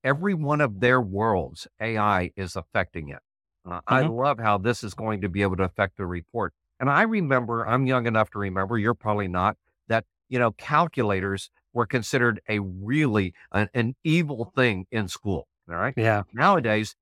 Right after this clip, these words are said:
Speaker 1: they're telling you, "Buy this type of calculator for this class," right? Uh, and, uh, I think A I is like the brain calculator,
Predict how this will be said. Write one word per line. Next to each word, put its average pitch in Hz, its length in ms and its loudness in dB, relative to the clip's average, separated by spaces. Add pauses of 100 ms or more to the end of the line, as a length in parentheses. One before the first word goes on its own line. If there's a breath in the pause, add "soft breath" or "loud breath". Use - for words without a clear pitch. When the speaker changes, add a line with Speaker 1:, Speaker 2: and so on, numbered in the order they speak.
(160)
Speaker 1:
they're 127 160 2
telling 170 320 2
you, 120 120 0
"Buy 127 340 4
this 151 340 0
type 151 440 2
of 135 280 0
calculator 113 640 2
for 127 320 2
this 110 300 2
class," - 520 0
right? 110 260 2 (460)
Uh, 98 500 2
and, 110 360 -2
uh, 101 200 2 (420)
I 147 180 0
think 151 320 -6
A 123 180 -2
I 113 400 4
is 113 180 -10
like 117 280 0
the 110 80 -4
brain 113 720 -2 (280)
calculator, 85 640 -4